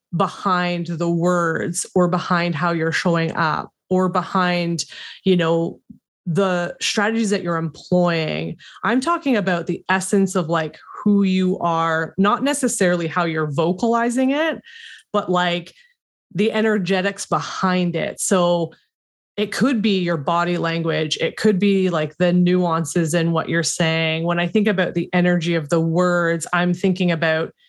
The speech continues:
the words that carry meaning, but how they hit energetically in someone else's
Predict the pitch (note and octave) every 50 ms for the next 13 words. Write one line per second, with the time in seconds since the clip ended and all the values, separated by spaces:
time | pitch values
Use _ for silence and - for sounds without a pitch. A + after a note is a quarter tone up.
0 | _ _ _ _ - F#3+ F#3 F3+ F3 G3 A3+ B3 B3 - - - - - - F#3+
1 | F3 E3 E3+ E3+ E3+ F3 F#3 F#3+ F#3+ F3+ E3 D#3 D#3 D#3+ D#3+ D3+ - - - -
2 | - - F#3+ F3+ F#3 F#3+ G#3+ G3+ F#3 F#3+ F#3+ F3 - F3 E3+ E3+ E3 D3+ E3+ E3
3 | D#3 E3 E3+ - - E3+ D#3+ D#3 D3+ - - D#3+ D#3+ D#3+ D#3 D3+ D3+ D3+ - -
4 | D#3 D3 C3+ _